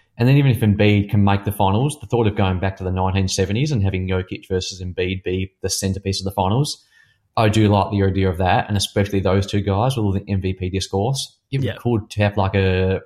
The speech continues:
Speaker 1: W W E style wrestling showdown for the best player in the world championship.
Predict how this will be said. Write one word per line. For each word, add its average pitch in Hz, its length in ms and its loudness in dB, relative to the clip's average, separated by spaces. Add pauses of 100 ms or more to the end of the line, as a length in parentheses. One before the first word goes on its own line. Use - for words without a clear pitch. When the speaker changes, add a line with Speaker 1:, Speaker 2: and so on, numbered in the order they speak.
(140)
Speaker 1:
W 104 220 2
W 101 200 2
E 95 60 2
style 92 560 0
wrestling 95 540 -2
showdown 98 480 0
for 123 40 -8
the 101 80 0
best 92 180 -2
player 95 200 0
in 95 60 -2
the 95 60 -2
world 98 240 0
championship. 107 640 0